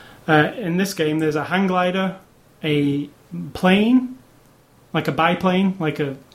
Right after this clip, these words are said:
propeller plane, uh, and a jetpack, the, you know, like a thruster pack, um, and a squirrel suit, funnily enough, which you were kind of made famous in, um,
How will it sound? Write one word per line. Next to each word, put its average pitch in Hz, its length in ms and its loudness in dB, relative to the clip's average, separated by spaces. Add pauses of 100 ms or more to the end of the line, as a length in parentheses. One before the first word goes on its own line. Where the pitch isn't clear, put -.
(420)
propeller 156 400 2
plane, 135 340 -8 (560)
uh, 156 260 4
and 165 100 2
a 156 60 2
jetpack, 160 680 -2 (420)
the, 147 180 -4 (200)
you 165 100 2
know, 135 120 0
like 135 180 -4
a 139 40 -2
thruster 151 440 2
pack, - 340 -8 (540)
um, 156 480 2 (240)
and 190 100 6
a 196 40 4
squirrel 220 440 2
suit, 143 400 -4 (160)
funnily 143 320 0
enough, 139 320 -6 (220)
which 151 380 -4 (200)
you 156 540 4
were 156 400 2 (100)
kind 160 180 2
of 147 60 4
made 147 180 2
famous 151 380 0
in, 147 160 2
um, 143 320 0